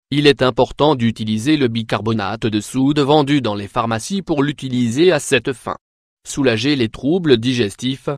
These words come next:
Vous souffrez de ballonnements, de remontées acides ou avez des maux de ventre ? Inutile de chercher dans votre pharmacie un médicament pour soulager ces problèmes et optez plutôt pour le bicarbonate de soude.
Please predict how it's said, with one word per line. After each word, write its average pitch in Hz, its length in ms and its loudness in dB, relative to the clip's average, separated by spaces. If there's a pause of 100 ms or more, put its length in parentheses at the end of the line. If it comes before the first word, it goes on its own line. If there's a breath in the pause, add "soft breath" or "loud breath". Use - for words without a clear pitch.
(200)
Vous 135 180 -2
souffrez 143 400 -4
de 135 100 2
ballonnements, 123 640 2 (220)
de 117 160 2
remontées 123 640 2
acides 147 360 0
ou 127 100 2
avez 120 200 2
des 120 180 2
maux 131 200 2
de 131 100 0
ventre ? 110 480 -4 (480)
Inutile 147 540 2
de 110 140 0
chercher 151 400 -2
dans 117 160 2
votre 110 320 -2
pharmacie 120 720 2
un 143 60 2
médicament 131 720 0
pour - 240 -6
soulager 131 460 0
ces 123 140 -2
problèmes 127 560 0
et 156 40 2
optez 143 360 -2
plutôt 143 380 0
pour 113 260 -4
le 110 100 0
bicarbonate 120 840 -2
de 123 140 0
soude. 104 360 -6